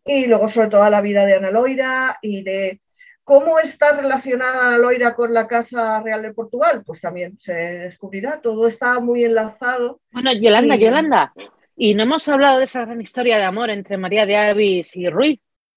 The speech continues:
Speaker 1: Ah, por favor, por favor.
Speaker 2: Por favor, por
Speaker 1: Para las
Speaker 2: favor.
Speaker 1: románticas teóricas como yo, que no, a veces no es en lo que más nos fijamos, pero sí, sí, está muy bien. Además contaba con mucha elegancia, ¿eh? Que es, mm,
Speaker 2: Sí.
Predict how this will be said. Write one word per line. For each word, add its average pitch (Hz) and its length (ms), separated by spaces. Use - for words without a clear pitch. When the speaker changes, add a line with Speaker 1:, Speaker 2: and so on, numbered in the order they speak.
Speaker 1:
Ah, 180 180
por 196 140
favor, 175 480
por 180 140
favor. 208 320
Speaker 2:
Por 202 140
favor, 202 760
por 214 140
Speaker 1:
Para 214 140
las 226 100
Speaker 2:
favor. 233 140
Speaker 1:
románticas 320 600
teóricas 269 640
como 220 240
yo, 240 380
que 190 180
no, 196 460
a 196 100
veces 220 340
no 254 120
es 247 100
en 240 100
lo 233 80
que 220 100
más 208 160
nos 214 160
fijamos, 214 640
pero 196 300
sí, 185 200
sí, 185 200
está 180 360
muy 185 240
bien. 196 240
Además 208 280
contaba 339 320
con 277 100
mucha 254 240
elegancia, 165 720
¿eh? 226 140
Que 190 200
es, 196 200
mm, 190 300
Speaker 2:
Sí. 185 320